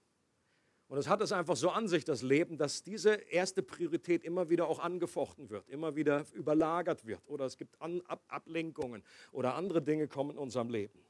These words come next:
Vielleicht ist es so, dass einige hier sitzen und einfach, da ist der Beruf an Nummer eins. Priorität Nummer eins ist, ist irgendwie Karriere, ist Beruf oder ist die Familie. Und das sind ja an sich keine schlechten Dinge,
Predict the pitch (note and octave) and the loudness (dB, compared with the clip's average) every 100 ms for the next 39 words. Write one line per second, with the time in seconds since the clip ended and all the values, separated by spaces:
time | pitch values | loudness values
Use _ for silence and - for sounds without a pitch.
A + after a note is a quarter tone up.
0 | _ _ _ _ _ _ _ C#3+ D3+ F#3 | _ _ _ _ _ _ _ 0 2 2
1 | F3+ F3 E3 D#3+ C#3+ D#3 F3 E3+ D#3 C#3+ | -4 2 6 8 6 2 2 2 2 2
2 | C#3 D#3+ - C3+ B2+ C#3 C3 C#3+ D#3 E3 | 0 -6 -8 -10 -10 -10 -10 -8 -6 -6
3 | - D3+ D3 A#2+ F#3+ D#3+ - C#3+ C#3 C3+ | -2 0 2 2 0 0 -4 -8 -6 -8
4 | C3+ G2+ F#2 - - _ _ _ _ _ | -8 -10 -14 -16 -18 _ _ _ _ _
5 | _ _ _ _ _ _ _ - C#3 C#3 | _ _ _ _ _ _ _ -2 0 -2
6 | - C#3+ D3 C3+ C3 A#2+ G#2+ - - _ | -2 -2 -2 -8 -8 -10 -12 -14 -16 _
7 | A#2 - - _ _ _ - C3 C3 D3 | -20 -18 -18 _ _ _ -20 -12 -8 -8
8 | C#3+ - C#3 D#3 D#3 B2+ - - B2 B2 | -10 -10 -8 -4 -4 -6 -12 -12 -8 -6
9 | B2+ - D#3+ D#3 - - E3 D3 D3+ D#3 | -6 0 2 2 -2 -10 -10 -8 -6 -4
10 | F3 F#3+ G#2 F2+ - _ _ _ - C#3+ | -4 -6 -8 -10 -20 _ _ _ -8 -8
11 | E3+ D#3 D#3 C#3 E3+ - D#3 D3 C3+ - | -6 -8 -6 -4 -4 -4 -6 -6 -10 -14
12 | - C#3+ - B2 G3+ B2+ | -10 -10 -8 -4 -4 -4